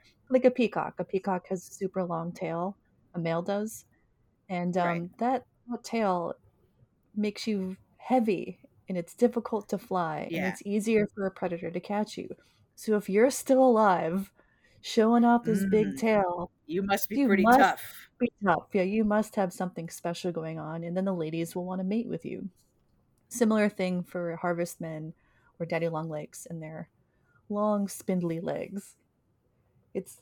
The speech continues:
Speaker 1: always interesting what females select for in, uh, in animals.
Speaker 2: So that's, so that's a, that's what the ladies want, is a nice long-legged boy, right?
Speaker 1: Mm, they
Speaker 2: Uh,
Speaker 1: do.
Speaker 2: and that's what they want.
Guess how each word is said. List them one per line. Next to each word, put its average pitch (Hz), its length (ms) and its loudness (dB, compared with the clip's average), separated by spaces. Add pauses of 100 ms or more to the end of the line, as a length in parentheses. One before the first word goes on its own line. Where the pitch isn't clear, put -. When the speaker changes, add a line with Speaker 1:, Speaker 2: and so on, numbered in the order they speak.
Speaker 1:
always 233 300 4
interesting 196 440 -2
what 165 140 -2
females 160 720 -6
select 156 400 -12
for - 380 -12 (680)
in, 160 160 -10
uh, - 320 -12 (280)
in 160 100 -10
animals. 156 560 -14 (1000)
Speaker 2:
So - 200 0
that's, 269 460 0 (440)
so - 120 -8
that's 247 180 -2
a, 196 200 0 (680)
that's 214 180 0
what 214 140 -4
the 196 80 -4
ladies 170 340 -2
want, 131 280 -12
is 151 120 -10
a 139 60 -10
nice 147 360 -8
long-legged 131 800 -10 (380)
boy, 120 440 -12 (120)
right? 127 280 -6 (200)
Speaker 1:
Mm, 214 100 -8 (360)
they 208 100 -8
Speaker 2:
Uh, 151 120 -6
Speaker 1:
do. - 220 -8 (800)
Speaker 2:
and 156 140 -18
that's 143 260 -18
what - 120 -20
they 147 80 -20
want. 151 200 -20